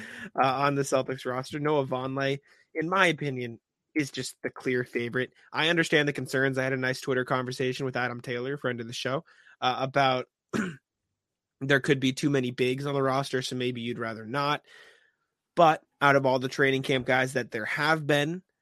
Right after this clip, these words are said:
uh, for the Celtics, I E Justin Jackson, you know, Broderick Thomas, who just got waived and will be rerouted to Maine,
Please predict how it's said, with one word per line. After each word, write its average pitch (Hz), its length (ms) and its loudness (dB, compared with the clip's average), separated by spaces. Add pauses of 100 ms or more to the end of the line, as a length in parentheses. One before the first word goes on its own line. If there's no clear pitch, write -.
(140)
uh, 104 480 -8
for 143 140 -8
the 131 80 -6
Celtics, 135 460 -6
I 127 140 -4
E 117 200 -6
Justin 123 420 -10
Jackson, 127 640 0
you 123 100 -10
know, 117 200 -12
Broderick 123 320 -8
Thomas, 127 340 -6
who - 100 -10
just 135 140 -10
got 107 180 -4
waived 127 360 -6
and 120 80 -6
will 117 100 -6
be 117 180 -6
rerouted 113 500 -6
to 123 80 -10
Maine, 123 260 -10